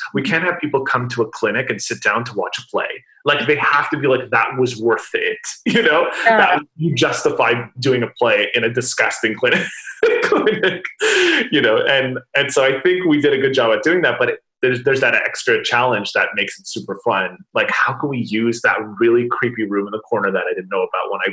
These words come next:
Speaker 1: booked
Speaker 2: Yeah.
Speaker 1: this space, you know? Um, so yeah, I love that. I love that. They, they've done plays in buses, you know, uh,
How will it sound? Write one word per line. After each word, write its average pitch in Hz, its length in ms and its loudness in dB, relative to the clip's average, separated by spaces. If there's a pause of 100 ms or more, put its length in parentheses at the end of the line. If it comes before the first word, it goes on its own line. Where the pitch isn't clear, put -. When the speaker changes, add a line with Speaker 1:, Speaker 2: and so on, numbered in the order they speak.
Speaker 1:
booked 233 120 -8 (120)
Speaker 2:
Yeah. 226 120 -4 (120)
Speaker 1:
this 214 160 -8
space, - 140 -20
you 104 120 -6
know? 107 180 0 (600)
Um, 107 520 -2 (460)
so 143 120 0
yeah, 139 180 4
I 101 100 4
love 123 220 2
that. 92 280 0
I 113 40 0
love 117 180 2
that. 101 160 0
They, 147 240 0
they've 131 140 0
done 135 160 0
plays 120 260 -2
in 104 100 -8
buses, 120 920 -2 (240)
you 117 140 -2
know, 104 540 2
uh, 98 260 0